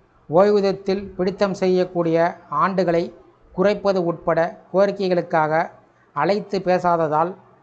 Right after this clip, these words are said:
ஓய்வூதியர்கள் தமிழக அரசு மீது அதிருப்தியில் உள்ளனர். தமிழகத்தில்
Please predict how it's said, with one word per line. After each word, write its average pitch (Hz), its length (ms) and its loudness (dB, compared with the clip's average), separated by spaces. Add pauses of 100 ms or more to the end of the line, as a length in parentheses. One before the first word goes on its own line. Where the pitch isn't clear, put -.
(240)
ஓய்வூதியர்கள் 180 800 2
தமிழக 185 380 2
அரசு 170 280 0
மீது 165 460 0
அதிருப்தியில் 170 540 -2
உள்ளனர். 143 400 -2 (3750)
தமிழகத்தில் 208 760 -2